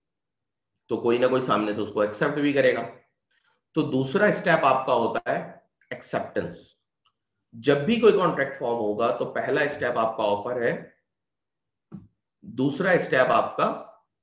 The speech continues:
एक्सेप्टेंस। ठीक है जी,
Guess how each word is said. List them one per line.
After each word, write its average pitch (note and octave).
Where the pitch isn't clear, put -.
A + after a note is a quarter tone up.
एक्सेप्टेंस। F2
ठीक D3
है F3
जी, G#2